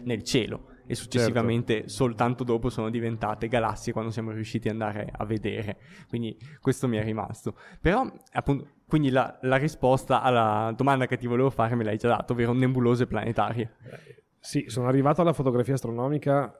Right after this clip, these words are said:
Speaker 2: con l'idea di fotografare la testa di cavallo, che di
Speaker 1: <laughs>
Speaker 2: suo è un'oscura, però, eh, spesso, diciamo, quasi tradotta come nebulosa emissione, perché poi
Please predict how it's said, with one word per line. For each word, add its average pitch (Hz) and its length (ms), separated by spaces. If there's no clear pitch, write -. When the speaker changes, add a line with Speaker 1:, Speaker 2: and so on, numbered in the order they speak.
Speaker 2:
con 117 200
l'idea 113 260
di 120 120
fotografare 107 840
la 107 80
testa 107 260
di 104 80
cavallo, 98 680
che 101 580
di 104 100
Speaker 1:
<laughs> - 20
Speaker 2:
suo 113 560
è 98 300
un'oscura, 113 640
però, 104 420
eh, 92 640
spesso, 98 680
diciamo, 95 540
quasi 98 360
tradotta 101 680
come 98 400
nebulosa 104 440
emissione, 101 440
perché 92 360
poi 101 180